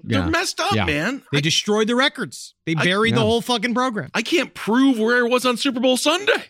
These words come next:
Speaker 2: <laughs>
Speaker 3: That's a mistake. Every
Speaker 1: Yeah.
Speaker 3: day you should take a picture with the, yourself next to a newspaper every day, just to, so
Speaker 2: Yeah.
Speaker 3: you know you've been somewhere.
Speaker 2: But notice that I said that Cameron's techniques were banned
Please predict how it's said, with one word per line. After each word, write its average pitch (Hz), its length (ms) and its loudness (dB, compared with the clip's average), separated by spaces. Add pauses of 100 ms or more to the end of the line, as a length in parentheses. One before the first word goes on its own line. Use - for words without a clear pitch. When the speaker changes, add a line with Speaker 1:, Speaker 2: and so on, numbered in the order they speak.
Speaker 2:
<laughs> 147 380 4 (840)
Speaker 3:
That's 165 280 0
a - 20 -2
mistake. 139 560 -4 (460)
Every 285 220 4
Speaker 1:
Yeah. 226 180 4
Speaker 3:
day - 80 0
you 214 80 0
should 233 160 0
take 226 220 2
a 202 60 0
picture 214 460 0
with 185 220 0
the, 185 100 -2
yourself 180 500 0
next 185 240 -2
to 196 80 0
a 175 40 0
newspaper 160 640 -2
every 196 360 -2
day, 180 220 0 (160)
just 165 220 0
to, 170 180 -6
so - 120 -4
Speaker 2:
Yeah. 190 200 4
Speaker 3:
you 131 60 2
know 135 300 -4 (300)
you've 190 260 0
been 208 200 0
somewhere. 170 380 -4 (580)
Speaker 2:
But 170 260 2 (220)
notice 156 440 2
that 175 120 -2
I 160 80 2
said 135 260 -2
that - 120 -2
Cameron's 123 420 2
techniques 110 580 0
were 113 120 2
banned 101 440 2